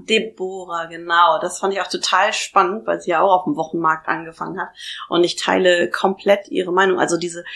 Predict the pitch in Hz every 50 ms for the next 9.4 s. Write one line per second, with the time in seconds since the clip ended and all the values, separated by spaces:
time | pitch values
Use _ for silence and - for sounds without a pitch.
0 | - - - - - - _ - 196 185 180 180 175 - - - _ - 185 170
1 | 175 202 233 277 269 - - - 226 233 - - - 214 214 214 208 208 208 -
2 | - - _ _ - - 226 285 302 - 233 233 - - - 214 214 - - 202
3 | - - - - 175 165 - 202 - - - 196 175 156 151 165 - - - -
4 | - - - - - 156 160 156 - - 165 160 190 226 269 277 - _ _ _
5 | _ _ _ _ _ - - 175 - - - - 196 185 185 180 196 170 175 180
6 | - - 185 196 202 208 208 - 185 185 185 190 185 185 185 180 - 180 - -
7 | - 175 180 185 185 185 185 180 185 - - 185 180 180 175 180 _ - - 190
8 | 180 175 - - 196 180 180 180 180 180 175 180 - - - - - - - -
9 | 208 180 185 190 202 196 180 180